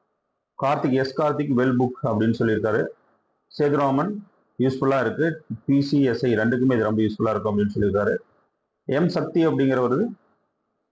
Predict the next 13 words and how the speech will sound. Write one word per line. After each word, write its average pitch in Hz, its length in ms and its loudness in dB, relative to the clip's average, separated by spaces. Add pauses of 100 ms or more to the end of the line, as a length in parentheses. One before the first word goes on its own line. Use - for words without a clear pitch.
(640)
so, 139 200 0
முந்தைய 143 300 2
தாலுக் 156 360 0
எஸ் 156 180 -2
ஐ 143 80 0
கொஸ்டின் 135 240 0
பேப்பர் 120 800 2
அடிப்படையில 123 460 0
இது 107 400 2
இருக்கு, 120 400 2
ரொம்ப 117 260 0
யூஸ்ஃபுல்லா 113 340 0
இருக்கு, 131 360 -2